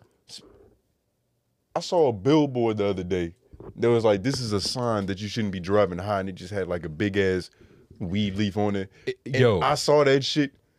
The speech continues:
Speaker 1: I looked at it for, like, ten seconds.
Speaker 2: Uh-huh.
Speaker 1: I looked back and realized that billboard distracted me more than driving high ever has. I could have died with that warning.
Speaker 2: Bruh, I, I passed, I passed one like that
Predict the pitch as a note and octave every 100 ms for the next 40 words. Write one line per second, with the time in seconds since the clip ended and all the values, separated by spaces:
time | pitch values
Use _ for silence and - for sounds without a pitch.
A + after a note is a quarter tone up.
0 | _ _ A#2+ C#3 C#3 A#2+ C3+ A#2+ - _
1 | _ C3 A#2+ G2 - - D3+ B2 - A#2
2 | E2+ D#2 - F#2+ F2 F2 C3+ C3+ C3+ A2+
3 | B2+ A#2+ A2+ A2+ G2+ A#2+ G#2+ F#2+ F#2 F2
4 | F#2+ F2+ B2 B2 - G#2 A#2+ B2 G2+ G2+
5 | G2 F2+ - G#2 G2 F#2+ F#2+ G2 G2 F#2
6 | F2+ E2+ G2+ G2+ F#2 F#2 G#2 G2 - G2+
7 | F2+ F#2 G2 D2 - _ - - C3+ C#3+
8 | A2 F2+ B2 B2+ A2+ - _ _ _ _
9 | _ - - A2 G#2+ G2 F2+ E2+ C2+ -
10 | - A2+ B2+ A#2 A2+ - A2 A#2+ G#2+ A2+
11 | - B2 B2+ - - - _ _ - G2+
12 | - A2 A#2+ A2 A2+ G2 F#2+ F2+ F#2+